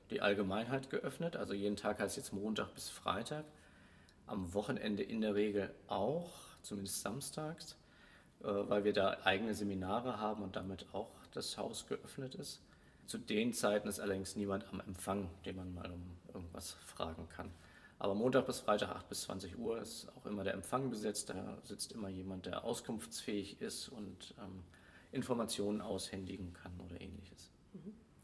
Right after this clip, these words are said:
Speaker 2: Und gibt's jetzt gerade zum Thema Menschenrechte eins, zwei, drei Veranstaltungen, die du noch rausgreifen möchtest, wo du sagen, da sollte man unbedingt hingehen, wenn man sich für das Thema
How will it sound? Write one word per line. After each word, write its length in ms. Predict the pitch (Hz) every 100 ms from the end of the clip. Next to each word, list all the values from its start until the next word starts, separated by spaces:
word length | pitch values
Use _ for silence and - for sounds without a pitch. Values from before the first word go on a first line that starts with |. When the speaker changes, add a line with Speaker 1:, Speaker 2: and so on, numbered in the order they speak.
| - - -
Speaker 2:
Und 120 | 202
gibt's 180 | 185 -
jetzt 260 | 214 - -
gerade 160 | 202
zum 120 | 214
Thema 220 | 202 196 190
Menschenrechte 840 | 185 226 226 214 - 220 208 208 247 -
eins, 300 | 196 208 214
zwei, 200 | - 185
drei 500 | 190 185 185 185 185 185
Veranstaltungen, 560 | - 214 - 208 196
die 80 | 185
du 60 | 185
noch 200 | 185 -
rausgreifen 580 | 226 - - 226 233 226
möchtest, 520 | 226 226 226 - -
wo 40 |
du 60 | 180
sagen, 360 | 202 190 208 220 -
da 220 | - 277 247 - - -
sollte 240 | 233 233
man 100 | 262
unbedingt 380 | 285 277 240 233
hingehen, 260 | 262 240 208
wenn 100 | 214
man 100 | 214
sich 180 | 214
für 360 | - 208 208 208 208
das 220 | 190 190 -
Thema 360 | 208 196 180